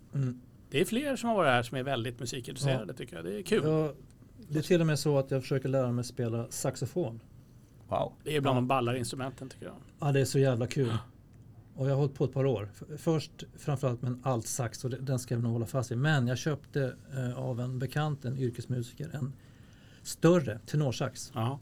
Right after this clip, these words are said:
Speaker 2: Altsax har jag hållit i, tror jag, men en tenorsax, det är nästa då,
Speaker 1: Ja,
Speaker 2: alltså.
Speaker 1: det är nästa.
Speaker 2: Ja,
Speaker 1: Den,
Speaker 2: det är,
Speaker 1: ja, det är
Speaker 2: ja, det är en
Speaker 1: kul.
Speaker 2: riktig bjässe.
Speaker 1: Ja, det är en riktig traktor, alltså.
Speaker 2: Ja.
Speaker 1: <laughs> Och då insåg jag liksom att fan, det här är ju skitbra, för att allting är jobbigare, tyngre, besvärligare.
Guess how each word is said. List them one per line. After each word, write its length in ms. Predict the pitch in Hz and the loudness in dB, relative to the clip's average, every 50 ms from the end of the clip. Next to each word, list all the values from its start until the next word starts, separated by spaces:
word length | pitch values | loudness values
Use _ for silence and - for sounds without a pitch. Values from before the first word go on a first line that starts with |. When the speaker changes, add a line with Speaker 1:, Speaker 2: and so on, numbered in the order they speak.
| - - - - - - - | -12 -18 -20 -20 -2 4 4
Speaker 2:
Altsax 480 | - 139 - - - 220 214 - - | 4 4 4 4 4 4 4 4 4
har 80 | 220 196 | 6 6
jag 360 | 175 165 160 151 156 160 131 | 8 8 8 6 4 2 2
hållit 240 | 170 208 151 - 139 | 0 0 0 0 -2
i, 60 | 120 | -2
tror 160 | 117 - 131 | -2 -2 -2
jag, 80 | 127 135 | -2 -2
men 140 | 143 139 143 | -2 -2 -4
en 80 | 135 - | -4 -4
tenorsax, 480 | - 156 160 139 120 - 180 170 - | -4 -2 -2 0 2 2 0 0 2
det 80 | - 175 | 2 2
är 40 | 165 | 2
nästa 320 | 165 160 - - 185 143 | 2 2 0 2 2 2
då, 60 | 117 | 4
Speaker 1:
Ja, 60 | - | 4
Speaker 2:
alltså. 200 | 127 117 107 98 | 4 4 4 4
Speaker 1:
det 60 | 113 120 | 4 4
är 40 | 117 | 4
nästa. 200 | 107 - 127 127 | 4 2 2 0
Speaker 2:
Ja, 120 | 135 143 - | 0 0 0
Speaker 1:
Den, 160 | 127 113 113 - | 0 0 0 -2
Speaker 2:
det 60 | 139 135 | -2 -2
är, 60 | - - | -2 -4
Speaker 1:
ja, 60 | - | -4
det 60 | - | -6
är 40 | - - | -4 -4
Speaker 2:
ja, 160 | 147 147 147 151 160 156 175 170 | -4 -4 -4 -4 -6 -8 -6 -6
det 60 | 147 | -6
är 40 | 143 | -2
en 60 | 147 | 0
Speaker 1:
kul. 80 | 165 165 | 0 0
Speaker 2:
riktig 240 | 151 - - 190 165 | -2 -2 -2 0 2
bjässe. 280 | 156 127 120 - - 156 | 2 0 0 2 2 4
Speaker 1:
Ja, 80 | 160 143 | 6 6
det 80 | 147 | 6
är 40 | 139 | 6
en 60 | 127 | 6
riktig 300 | 120 131 117 - - 110 | 4 2 2 2 0 -2
traktor, 340 | - 131 113 - - - 120 | 0 0 -2 -2 -2 -4 -4
alltså. 200 | 101 - - 104 - - | -4 -4 -8 -10 -8 -6
Speaker 2:
Ja. 140 | - 131 - - 160 - - | -4 -4 -2 0 -2 0 0
Speaker 1:
<laughs> 1200 | 165 151 - 151 - - 165 151 - - 151 - - - 143 - - - - - - - - - | 0 0 0 -2 -4 -4 -4 -4 -4 -6 -10 -10 -10 -12 -12 -12 -14 -18 -20 -20 -20 -16 -4 4
Och 340 | - 147 160 151 151 - - - | 8 8 8 8 6 2 -4 2
då 180 | 139 156 180 | 6 8 8
insåg 340 | 190 190 180 - - 170 165 | 10 8 6 6 6 8 8
jag 80 | 165 156 | 8 8
liksom 220 | 156 147 160 151 | 6 4 4 2
att 120 | 143 135 - | 0 2 2
fan, 200 | - 160 147 139 | 4 4 6 6
det 60 | 135 | 6
här 280 | 139 180 190 180 165 | 6 6 6 6 6
är 40 | 151 | 6
ju 260 | 147 143 147 143 147 - - | 6 4 4 4 2 -2 -6
skitbra, 840 | - - - 214 214 190 - - - 156 151 190 - - 131 117 | -12 -6 -2 0 2 2 2 0 0 0 2 4 4 4 4 4
för 120 | - 147 | 2 2
att 100 | 139 143 - - | 0 0 2 2
allting 420 | 196 214 202 180 - - 170 160 | 4 4 4 2 2 2 4 6
är 40 | 156 143 | 6 6
jobbigare, 720 | 143 170 180 170 143 135 135 147 165 170 170 170 170 165 | 8 8 8 6 4 2 2 2 4 4 4 4 2 2
tyngre, 760 | 170 - - - 175 175 175 175 170 165 160 160 151 156 151 | 0 -2 2 6 6 8 8 6 4 2 2 0 0 0 0
besvärligare. 880 | 147 139 - - 151 147 147 147 147 143 143 147 143 147 143 143 143 | 0 0 0 0 2 2 2 2 2 2 0 0 0 0 0 0 0